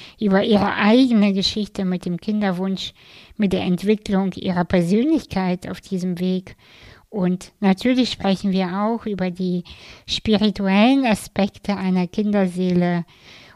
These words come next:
und die energetischen Faktoren hinter unserem Sein. Ich wünsche dir ganz viel Spaß und Freude an diesem Gespräch, was überhaupt nicht düster ist, was überhaupt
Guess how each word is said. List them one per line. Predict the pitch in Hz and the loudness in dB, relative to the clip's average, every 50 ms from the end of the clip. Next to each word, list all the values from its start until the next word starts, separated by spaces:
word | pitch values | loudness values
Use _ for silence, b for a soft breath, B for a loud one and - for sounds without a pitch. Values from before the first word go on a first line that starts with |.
| B | B
und | - 196 196 | -2 0 0
die | 180 - | 0 -2
energetischen | - 208 196 196 196 185 190 226 254 254 - 277 - - 220 208 | 0 2 2 4 4 4 4 4 4 4 2 0 -2 -2 -4 -4
Faktoren | - - 202 185 - - 196 190 190 190 190 190 | -2 -4 -6 -6 -6 -8 -6 -2 -2 0 0 -2
hinter | 165 170 214 214 202 - 196 196 190 - | -2 -2 -2 -2 0 0 0 0 0 -2
unserem | 190 185 185 180 175 - 180 180 180 185 180 - b b b b b b _ _ | -2 -2 -2 -2 -2 -2 -2 -2 -2 -2 -4 -8 b b b b b b _ _
Sein. | 190 180 175 170 170 160 180 160 156 147 160 156 - _ _ _ _ _ _ _ _ _ _ _ _ _ _ _ _ _ _ _ _ _ _ - B B B B B B B B B B B B | -6 0 2 4 4 4 2 2 0 -4 -6 -12 -14 _ _ _ _ _ _ _ _ _ _ _ _ _ _ _ _ _ _ _ _ _ _ -20 B B B B B B B B B B B B
Ich | - 202 - - | -6 -6 -2 0
wünsche | 220 208 202 214 208 | 0 0 0 0 -4
dir | 185 - 208 202 202 190 | -2 0 2 2 2 2
ganz | 190 196 190 190 185 | 2 0 0 0 -2
viel | - - 202 185 | -2 -4 -4 -2
Spaß | - - - 202 196 196 208 220 208 - | -4 -4 -4 -2 2 4 4 4 2 0
und | - - 190 175 185 180 - - b b b b b b b b b b b b b b b | -4 -4 -2 -2 -2 -4 -6 -14 b b b b b b b b b b b b b b b
Freude | - - - - 208 208 226 269 294 262 240 214 202 190 | -12 -6 0 4 6 6 8 6 6 6 6 6 4 6
an | 175 175 185 185 | 4 4 2 2
diesem | 185 196 190 180 185 190 190 | 2 2 2 2 2 2 0
Gespräch, | 190 180 - - - - 190 208 240 247 233 - | 0 -2 -4 -6 -4 -2 0 0 0 0 -2 -2
was | 202 196 190 185 - - | -2 -2 -2 -2 -2 -6
überhaupt | - 220 214 202 185 202 254 269 277 262 - | -4 -2 -2 -2 0 -2 -2 -4 -4 -4 -6
nicht | - 240 214 - - - | -6 -6 -6 -6 -8 -8
düster | 240 247 233 - - - 214 196 - | -4 -4 -4 -6 -4 -6 -6 -4 -4
ist, | 185 180 165 - _ - B B B B B B B B B | -4 -6 -8 -10 _ -20 B B B B B B B B B
was | - 214 208 - | -2 -2 0 -2
überhaupt | 214 220 214 202 190 202 233 233 233 233 226 - - _ - - | -4 -2 0 0 0 0 0 0 0 -2 -4 -8 -16 _ -20 -20